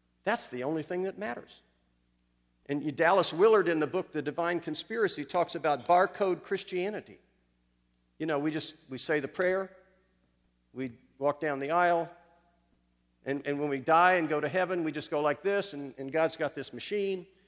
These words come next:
and the red light comes on, and say, "Yep, you're good, come on in." That's another part of our culture that just,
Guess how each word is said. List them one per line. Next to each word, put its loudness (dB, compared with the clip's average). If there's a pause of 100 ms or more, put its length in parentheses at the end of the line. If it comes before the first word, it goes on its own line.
(160)
and -2
the -2
red 2
light 4
comes -2
on, 0
and -4
say, -12
"Yep, -2
you're -6
good, -6 (300)
come -8
on -6
in." -4 (1600)
That's 0
another 4
part 4
of 0
our 2
culture -6
that -12
just, -10